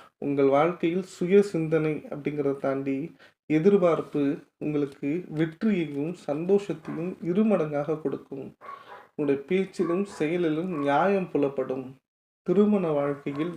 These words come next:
பந்தங்கள் உருவாகும். லேட்டா போகுது மேரேஜ், மேரேஜ் நடக்குமா நடக்காதா,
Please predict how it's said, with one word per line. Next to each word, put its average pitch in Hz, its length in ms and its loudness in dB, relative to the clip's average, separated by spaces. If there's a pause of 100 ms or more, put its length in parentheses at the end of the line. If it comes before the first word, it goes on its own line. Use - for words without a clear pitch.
பந்தங்கள் 160 600 0
உருவாகும். 139 640 -4 (540)
லேட்டா 180 480 2 (120)
போகுது 143 300 0
மேரேஜ், 139 540 0 (300)
மேரேஜ் 160 460 2
நடக்குமா 156 520 -2
நடக்காதா, 135 580 -2